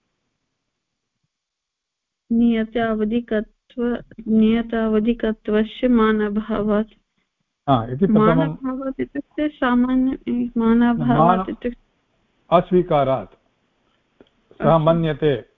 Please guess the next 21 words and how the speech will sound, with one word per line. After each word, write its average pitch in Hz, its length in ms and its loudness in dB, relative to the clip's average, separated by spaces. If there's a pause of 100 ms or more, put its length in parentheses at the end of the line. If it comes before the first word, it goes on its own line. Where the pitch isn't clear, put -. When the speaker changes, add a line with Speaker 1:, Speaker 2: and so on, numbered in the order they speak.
(140)
Speaker 2:
न 143 120 -2
मन्यते, 135 600 -2
मानः, 123 520 -4 (260)
तस्य 147 240 -2
मानः 139 380 2
एवमस्ति, 135 580 -4 (400)
बिलीफ् 127 380 0
अथवा 120 240 -6
एक्सेप्टेन्स्। 117 580 -6 (1080)
अस्-, - 320 2
मानाभावात् 156 760 2
अस्वीकारः। 131 760 -6 (1900)
Speaker 1:
हम्म। 220 360 -6
Speaker 2:
न - 0 -
म-, 160 300 -2
न 165 80 2
मन्ये, 143 320 0
अहं 131 280 -4
तथा 143 280 0
न 143 60 -4
मन्ये 127 500 -4